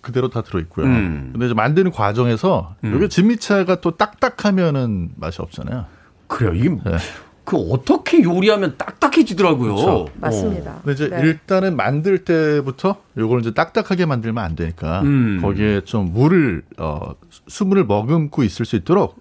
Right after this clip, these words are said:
Speaker 1: 설탕하고 이제 소르비톨, 솔비톨이라고 하는 게 들어갑니다. 요 두 가지는 일단 물을 좀 붙잡아주면서
Speaker 2: 아.
Speaker 1: 단짠단짠해서 좀 달콤한 맛을
Speaker 3: 음.
Speaker 1: 담당을 하는데요.
Speaker 2: 어.
Speaker 1: 얘네가 들어가 있으니까 더 부드러운 거예요.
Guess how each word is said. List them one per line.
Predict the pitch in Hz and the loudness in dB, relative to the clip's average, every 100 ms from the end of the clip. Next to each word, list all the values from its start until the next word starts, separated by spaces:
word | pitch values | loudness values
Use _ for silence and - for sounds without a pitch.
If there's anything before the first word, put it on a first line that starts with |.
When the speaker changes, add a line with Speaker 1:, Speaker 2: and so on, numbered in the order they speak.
| _ | _
Speaker 1:
설탕하고 | - 208 214 - 196 165 170 214 | -4 -2 -2 0 0 0 0 0
이제 | 113 98 - | 0 -2 -2
소르비톨, | - 220 233 214 196 - 98 76 | -6 -2 -2 0 -2 -2 -4 -4
솔비톨이라고 | - 196 214 - 190 160 139 | 0 0 0 0 0 2 0
하는 | 120 110 | 0 -2
게 | |
들어갑니다. | 127 101 98 78 85 87 | -4 -2 -2 -4 -6 0
요 | 120 | 0
두 | - | 0
가지는 | 127 139 120 208 120 - - - - - - _ _ | 0 2 2 0 0 -6 -20 -20 -20 -20 -20 _ _
일단 | 110 143 113 | -4 0 2
물을 | 110 156 | 4 4
좀 | 156 143 | 2 0
붙잡아주면서 | 98 - 107 107 104 71 85 101 - | -4 -2 0 0 0 -2 -2 -6 -8
Speaker 2:
아. | 87 82 - - - - | -10 -10 -12 -14 -14 -4
Speaker 1:
단짠단짠해서 | 113 131 - 165 160 143 131 127 135 127 120 175 | 0 0 2 4 4 2 0 0 0 2 0 -2
좀 | 190 139 | -4 -6
달콤한 | 110 117 120 - 147 131 | -4 -4 -4 -2 0 0
맛을 | 87 85 - | 0 -2 0
Speaker 3:
음. | |
Speaker 1:
담당을 | 196 98 90 95 101 | 0 0 0 -2 -2
하는데요. | 160 127 196 214 | -2 -2 0 0
Speaker 2:
어. | 107 92 85 82 78 - | -2 -4 -6 -8 -10 0
Speaker 1:
얘네가 | 139 226 233 208 | 4 6 4 4
들어가 | 156 180 175 | 2 2 2
있으니까 | 123 - 165 165 196 185 | -2 -2 -2 0 -2 0
더 | 147 | -2
부드러운 | - 120 113 87 | 0 0 0 -2
거예요. | 73 67 90 | -6 -8 -6